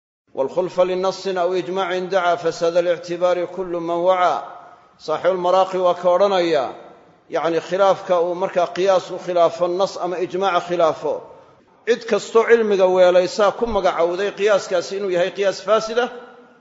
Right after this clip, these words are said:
oo faasidul ictibaar ah. Marka sidaas iyadaa buu u yahay qiyaas baatila marka uu yahay. Culammaduna qaacid ahaan waxay yidhahdaan, "Laa qiyaasa maca annasi," meel nas joogo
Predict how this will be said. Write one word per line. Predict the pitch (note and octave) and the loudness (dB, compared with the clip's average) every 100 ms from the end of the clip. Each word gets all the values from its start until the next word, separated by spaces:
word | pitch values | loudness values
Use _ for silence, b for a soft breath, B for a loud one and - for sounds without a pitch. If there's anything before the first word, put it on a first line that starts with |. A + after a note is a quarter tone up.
| _ - | _ -8
oo | |
faasidul | F3 A3+ G#3+ G3+ F3 | -2 -2 0 -2 -2
ictibaar | D3+ E3+ E3 D3+ C#3 | -2 -2 2 2 2
ah. | C3 - - - _ _ - | -2 -6 -18 -20 _ _ -8
Marka | E3+ E3 | -2 -2
sidaas | D3+ F#3+ E3+ | 2 0 2
iyadaa | F3+ E3+ E3+ | 0 2 2
buu | E3 | 2
u | F3 | 0
yahay | D3+ | 0
qiyaas | D3+ E3 D3+ B2 | 0 0 0 0
baatila | D#3+ F3 F3 D#3+ | 2 2 2 -2
marka | D#3 - D3 | -2 -2 -2
uu | C#3+ | -2
yahay. | C#3 C3 C3+ - - - _ _ | -4 -4 -4 -8 -20 -20 _ _
Culammaduna | F3 G3 G#3 F#3 | 0 2 2 0
qaacid | E3+ F3 E3 E3+ | 2 2 2 2
ahaan | E3+ F#3 | 2 0
waxay | F3+ E3+ | 0 2
yidhahdaan, | E3 D#3 | 2 2
"Laa | E3 F#3 F#3 | 4 2 0
qiyaasa | E3 E3+ F3+ F3 D#3 | 0 2 2 0 -4
maca | D3+ C#3 | -4 -4
annasi," | D#3+ D3+ D3+ D3 - D#3+ F#3 - | -4 -2 -4 -6 -10 -8 -8 -6
meel | C#3+ E3+ F#3 E3 | 0 0 2 -2
nas | D3+ - - | -6 -10 -6
joogo | F#3+ F#3+ F3+ | 0 0 2